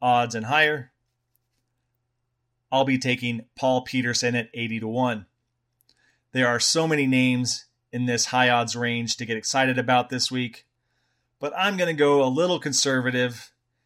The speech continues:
and take the range chalk on Paul Peterson, who finished T two here last year. Peterson played his best golf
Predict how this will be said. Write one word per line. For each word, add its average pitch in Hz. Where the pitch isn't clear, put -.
and 123
take 135
the 127
range 139
chalk 123
on 113
Paul 139
Peterson, 117
who 135
finished 123
T 131
two 127
here 117
last 110
year. 107
Peterson 165
played 147
his 170
best 127
golf 110